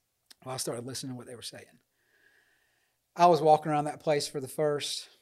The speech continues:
week or two, so proud and so prideful. I had my chest out. Um, people would try to befriend me, you know, and I was like,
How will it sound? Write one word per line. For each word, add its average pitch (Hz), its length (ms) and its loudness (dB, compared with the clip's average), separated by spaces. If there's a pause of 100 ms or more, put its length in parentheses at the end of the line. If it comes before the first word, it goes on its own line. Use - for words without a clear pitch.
(420)
week 160 240 -2
or 156 60 -6
two, 139 380 0
so 156 420 2
proud 139 540 -4
and 131 120 -10
so 151 140 -4
prideful. 139 640 -6
I 135 40 -10
had 135 180 -8
my 127 80 -12
chest 135 400 -10
out. 131 320 -12 (1000)
Um, 123 540 -16
people 170 320 0
would 147 100 4
try 156 160 2
to 143 80 0
befriend 151 480 -6
me, 165 140 -4
you 165 100 -6
know, 160 300 -2
and 151 100 -6
I 143 80 -8
was 127 100 -10
like, 131 220 -10